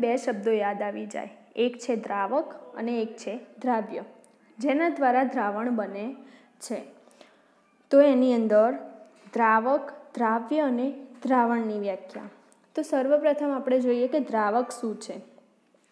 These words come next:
તો બે પદાર્થો ભેગા થતાં જે પદાર્થ બીજાને ઓગાળે છે, એટલે કે બે પદાર્થો ભેગા થતાં જે પદાર્થ બીજા પદાર્થને ઓગાળે છે, એટલે કે પોતાનું સ્વરૂપ જાળવી રાખે છે, તે પદાર્થને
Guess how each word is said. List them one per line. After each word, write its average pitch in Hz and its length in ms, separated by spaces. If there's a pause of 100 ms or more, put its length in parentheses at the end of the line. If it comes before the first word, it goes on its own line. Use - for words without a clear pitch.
(260)
તો 240 120 (600)
બે 240 180
પદાર્થો 262 520
ભેગા 233 360
થતાં 233 560 (100)
જે 247 140
પદાર્થ 277 420
બીજાને 262 460 (280)
ઓગાળે 262 440
છે, - 160 (140)
એટલે 226 240
કે 247 200
બે 247 220
પદાર્થો 254 500
ભેગા 240 360
થતાં 240 520
જે 247 140
પદાર્થ 233 540
બીજા 233 340
પદાર્થને 233 580
ઓગાળે 208 500
છે, 247 260
એટલે 254 280
કે 294 100
પોતાનું 285 560
સ્વરૂપ 262 360
જાળવી 294 420
રાખે 208 300
છે, 220 140
તે 254 220
પદાર્થને 226 640